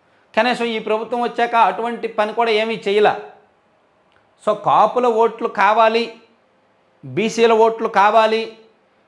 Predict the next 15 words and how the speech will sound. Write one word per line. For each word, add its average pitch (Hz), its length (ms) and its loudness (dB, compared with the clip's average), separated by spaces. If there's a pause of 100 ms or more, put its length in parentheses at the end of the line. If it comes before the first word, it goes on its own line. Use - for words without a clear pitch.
(120)
బీసీలు 208 440 0
కాపుల 214 400 2
ఓట్లు 220 400 0
ఉంటే 208 520 2
మనకు 220 240 0
already 226 340 0 (120)
ఎస్సీ 208 200 -6
ఎస్టీల 226 400 0
ఓట్లు 220 260 2
మనకే 202 320 -2
పడతాయి, 208 460 0
మైనారిటీ 214 460 0
ఓట్లు 220 260 0
మనకే 202 300 -6
పడతాయి, 202 600 -4